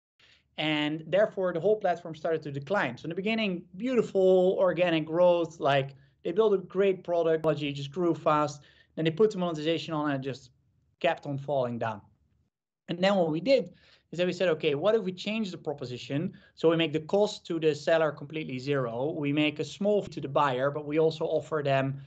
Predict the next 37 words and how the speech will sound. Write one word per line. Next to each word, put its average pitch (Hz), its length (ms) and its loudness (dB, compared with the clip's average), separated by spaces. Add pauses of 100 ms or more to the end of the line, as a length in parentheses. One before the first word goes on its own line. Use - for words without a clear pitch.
(160)
you 151 80 -6
know, 135 80 0
cheaper 175 400 -2
shipping 156 800 0
and 143 200 -4
other, 143 580 2
you 147 120 -8
know, 127 120 -6
safety, 147 800 -2
escrow, 143 440 -2 (140)
uh, 143 280 -4
options 143 460 -2
and 123 120 -4
insurance." 170 580 0 (480)
And 170 160 2
then 175 320 4 (240)
it 165 160 -4
practically 196 440 0
becomes 165 400 -6
on 156 100 -2
both 175 280 4
sides 156 800 -2
cost - 260 -6
neutral 156 340 -6
to 139 100 -12
zero. 120 320 -2 (460)
And 160 180 0
then 190 160 4
you 170 140 -4
practically 165 400 -6
have 214 100 -4
a 190 40 -8
free 190 260 -4
product 160 460 -2
with 214 280 2
all 185 260 2
the 156 160 2